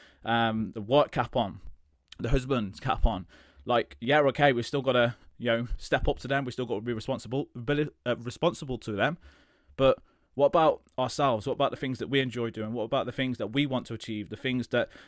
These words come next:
um, you know, we stand for?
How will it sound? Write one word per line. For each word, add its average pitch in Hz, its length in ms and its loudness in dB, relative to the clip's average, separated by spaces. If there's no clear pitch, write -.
um, 113 540 0
you 113 80 -2
know, 110 180 2
we 139 180 0
stand 143 480 -2
for? 104 320 -6